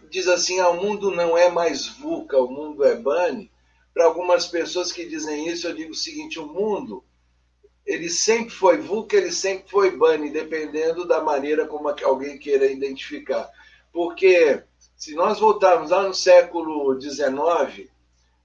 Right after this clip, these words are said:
eh, ou em pe-, em outros períodos da vida do ser humano, eh, ou, ou se formos lá no passado, quando surgiu a pólvora, quando surgiu a roda,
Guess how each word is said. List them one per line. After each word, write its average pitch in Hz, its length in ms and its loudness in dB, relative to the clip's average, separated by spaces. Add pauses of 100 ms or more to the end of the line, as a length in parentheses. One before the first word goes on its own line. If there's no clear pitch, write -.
eh, 143 380 4
ou 151 340 0
em 135 540 -8
pe-, 143 260 -4
em 135 100 -6
outros 175 240 0
períodos 131 540 -8
da 131 160 2
vida 120 520 -4
do 110 100 -16
ser 123 280 -4
humano, 131 460 -6 (500)
eh, 139 260 4
ou, 165 300 8
ou 196 80 8
se 196 160 -2
formos 208 400 2
lá 233 160 2
no 233 140 -2
passado, - 680 0
quando 175 240 0
surgiu 180 600 -2
a - 120 4
pólvora, 131 580 4
quando 160 260 -8
surgiu 147 480 -6
a 131 60 0
roda, - 560 0